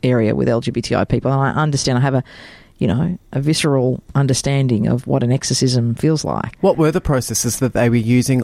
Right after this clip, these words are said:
Speaker 2: on you to
Speaker 1: Well,
Speaker 2: co-,
Speaker 1: it's an
Speaker 2: combat?
Speaker 1: ideology. It's an ideology about being broken, and the, and that, and the,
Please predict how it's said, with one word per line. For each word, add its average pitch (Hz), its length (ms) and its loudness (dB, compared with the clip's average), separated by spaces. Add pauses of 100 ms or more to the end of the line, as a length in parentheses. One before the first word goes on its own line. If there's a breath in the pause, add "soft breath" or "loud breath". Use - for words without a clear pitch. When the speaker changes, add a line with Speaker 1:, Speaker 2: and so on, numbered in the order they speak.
Speaker 2:
on 120 200 2
you 117 260 2
to 123 340 0
Speaker 1:
Well, 208 120 2
Speaker 2:
co-, 214 60 2
Speaker 1:
it's 214 100 -2
an 240 60 2
Speaker 2:
combat? 240 180 2
Speaker 1:
ideology. 139 680 0
It's - 140 -2
an 170 40 2
ideology 135 560 2
about 107 300 0
being 110 220 0
broken, 117 580 0
and 120 220 4
the, - 200 -4
and 156 140 2
that, 175 160 0
and 180 160 2
the, 175 100 -4